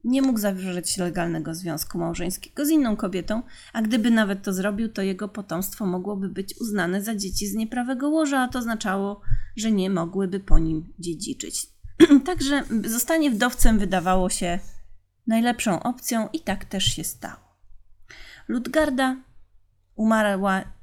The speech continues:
niespodziewanie, mając lat dwadzieścia dwa czy trzy,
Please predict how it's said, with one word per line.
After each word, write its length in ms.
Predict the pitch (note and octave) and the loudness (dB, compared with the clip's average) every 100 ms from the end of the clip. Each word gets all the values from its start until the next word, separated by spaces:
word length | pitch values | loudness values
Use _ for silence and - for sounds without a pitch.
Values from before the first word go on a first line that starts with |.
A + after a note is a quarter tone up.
| - | 0
niespodziewanie, 1120 | C#4 G4+ - - A#3 F#3+ D3+ G3 G#3 F#3+ F#3+ - - - | 2 2 -2 -4 -6 -4 0 2 2 0 -4 -8 -16 -8
mając 360 | D#3+ D#3 - | -4 -4 -4
lat 140 | F3 D3+ | -4 -2
dwadzieścia 640 | - D3+ D3+ F3 - - | -2 -2 -6 -6 -8 -12
dwa 340 | - F#3 B3+ B3+ - - - - | -10 -4 -4 -4 -8 -20 -20 -20
czy 140 | - - | -14 -12
trzy, 540 | - - - C4+ C4 | -8 -4 0 0 -2